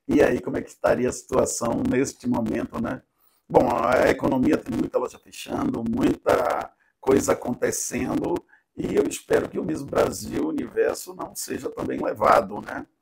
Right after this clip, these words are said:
Porque já me confirmaram informações de lá de dentro do Miss Universo que já foi assinado o contrato com o novo franqueado, que, aliás, ele foi recomendado por outra pessoa que vocês conhecem.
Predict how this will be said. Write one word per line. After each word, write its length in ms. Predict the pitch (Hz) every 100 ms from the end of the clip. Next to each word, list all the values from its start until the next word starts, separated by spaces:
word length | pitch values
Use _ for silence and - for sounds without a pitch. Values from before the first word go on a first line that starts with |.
| _ _ _ _
Porque 400 | 180 - 175 165
já 160 | 147 165
me 140 | 180
confirmaram 840 | - 147 - 131 123 - - - -
informações 720 | - - - - - - 123 113
de 100 | 123
lá 200 | 123 -
de 140 | 160
dentro 340 | 139 120 - -
do 140 | 113
Miss 160 | 113 -
Universo 680 | - 98 98 - - - _ _ _ _ _ _
que 520 | - 143 160 185 -
já 180 | - -
foi 260 | - - -
assinado 440 | - - 117 113
o 20 |
contrato 480 | 110 110 - - -
com 160 | _ -
o 80 | -
novo 300 | 107 - -
franqueado, 720 | - - - - - - - -
que, 120 | -
aliás, 520 | 151 120 98 123 110
ele 120 | 120
foi 220 | 107 123
recomendado 920 | 120 123 - 135 123 107 107 104 95
por 160 | - 95
outra 220 | 98 -
pessoa 420 | - 101 - -
que 120 | 107 104
vocês 420 | 104 - 110 -
conhecem. 760 | - - 190 - 190 - -